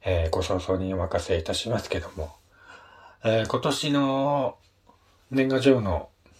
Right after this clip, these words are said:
えーっと、一等の商品がですね、現金三十万、または選べる電子マネーギフト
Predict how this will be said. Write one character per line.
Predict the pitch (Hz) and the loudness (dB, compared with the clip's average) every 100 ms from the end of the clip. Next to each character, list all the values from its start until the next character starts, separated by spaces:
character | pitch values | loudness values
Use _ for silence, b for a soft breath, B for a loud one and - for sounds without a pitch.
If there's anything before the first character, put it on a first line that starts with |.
| - | -8
え | - 92 92 92 | 0 4 4 2
ー | 87 | -2
っ | |
と、 | - 90 85 82 82 85 82 78 - _ _ _ _ _ _ _ _ _ _ _ _ _ b b b _ | 0 2 4 2 2 2 2 -2 -10 _ _ _ _ _ _ _ _ _ _ _ _ _ b b b _
一 | - 117 - | -6 -6 4
等 | 202 170 | 8 8
の | 104 82 - _ _ _ _ | 8 2 -8 _ _ _ _
商 | - - 107 | -8 -4 -2
品 | - 85 | -2 -4
が | 80 | -2
で | 78 78 | -4 -6
す | - | -6
ね、 | 85 | -6
現 | 78 113 131 | -4 -2 -2
金 | 131 147 120 | -2 -2 -2
三 | - 123 147 | 0 -2 0
十 | 147 175 | 0 0
万、 | 92 - _ _ _ - | -2 -4 _ _ _ -8
ま | 95 | -4
た | 101 | 0
は | 90 120 - B B B B B B - | 4 2 0 B B B B B B -2
選 | 107 104 | 2 2
べ | 107 | 2
る | 101 - | 0 -2
電 | 110 | -2
子 | 117 147 | 0 0
マ | 143 | 0
ネ | 135 131 127 | 2 0 0
ー | |
ギ | 123 | -2
フ | - - | -4 -6
ト | - | -10